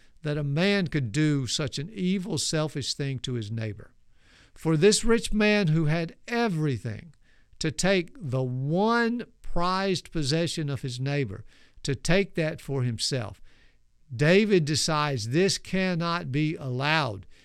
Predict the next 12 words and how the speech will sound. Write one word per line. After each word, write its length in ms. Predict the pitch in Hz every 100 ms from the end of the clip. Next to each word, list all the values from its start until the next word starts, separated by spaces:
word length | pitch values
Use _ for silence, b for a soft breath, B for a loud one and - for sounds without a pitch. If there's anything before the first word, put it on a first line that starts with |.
| b 143
And 100 | 135
so 160 | 175
David 460 | 147 170 214 233 175
pronounces 480 | 180 190 196 165 120
judgment. 540 | 165 202 202 135 - b b 131
This 480 | 117 175 233 -
man 460 | 160 165 190 190 175
deserves 640 | 143 113 135 160 156 120
to 160 | - 120
die. 600 | 98 - 139 160 104 80 _ _ _ _ _ _ _ _ _ _ _ _
And 380 | 156 143 143 123
then 560 | 185 220 160 101 147